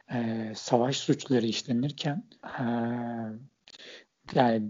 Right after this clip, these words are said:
birçok büyük devletin bunlara seyirci kalması aslında ne kadar, yani senin konuşmanın başında bahsettiğin gibi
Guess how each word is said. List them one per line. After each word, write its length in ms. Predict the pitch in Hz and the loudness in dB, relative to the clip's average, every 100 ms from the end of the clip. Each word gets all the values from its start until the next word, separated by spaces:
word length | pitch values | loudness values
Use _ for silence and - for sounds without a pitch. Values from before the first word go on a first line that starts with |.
| 107 | -6
birçok 540 | 143 - 147 - - | -8 2 2 2 0
büyük 400 | 131 127 127 - | 6 6 4 4
devletin 560 | 139 113 107 - 127 117 | 4 6 2 -2 0 2
bunlara 340 | 117 120 120 | 2 2 2
seyirci 460 | 110 - 110 101 123 | -2 2 4 2 -2
kalması 1080 | - 123 - - 107 _ - - - 151 160 _ _ _ _ - _ - | -2 -4 -4 -14 -14 _ -20 -18 -8 -8 -8 _ _ _ _ -20 _ -12
aslında 320 | - 175 170 | -2 2 4
ne 100 | 180 | 4
kadar, 360 | 170 139 123 247 226 | 4 4 2 -2 -2
yani 200 | 123 113 | 0 0
senin 580 | - 135 127 135 233 - _ - - | 0 0 0 0 -6 -8 _ -20 -4
konuşmanın 460 | 143 131 139 131 | 0 2 4 4
başında 360 | 123 - 131 123 | 4 4 2 2
bahsettiğin 460 | 117 - 123 135 120 | 2 0 -2 0 0
gibi 220 | 110 | -2